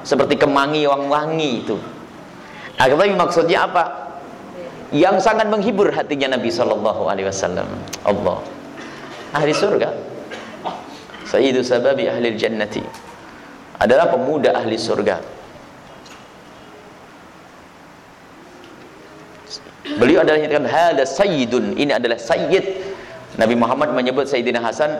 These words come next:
dengan sayyid, "Hada sayyidun," ini adalah sayyid, tuan. "Sayuslihullahu bihi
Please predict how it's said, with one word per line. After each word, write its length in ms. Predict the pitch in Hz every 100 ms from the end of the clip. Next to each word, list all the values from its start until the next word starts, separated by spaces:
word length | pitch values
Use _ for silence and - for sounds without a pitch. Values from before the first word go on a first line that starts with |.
| - -
dengan 240 | 113 113
sayyid, 560 | - 180 180 185 226 -
"Hada 400 | 135 170 170 165
sayyidun," 800 | 143 - 277 247 190 151 120 113
ini 160 | 143 131
adalah 240 | 123 123
sayyid, 480 | - - 277 269 311 - - - - -
tuan. 560 | 151 202 320 - - - - - - - - - - - - - - - -
"Sayuslihullahu 1000 | - 156 220 - 202 202 196 185 233 202
bihi 560 | 170 180 202 247 240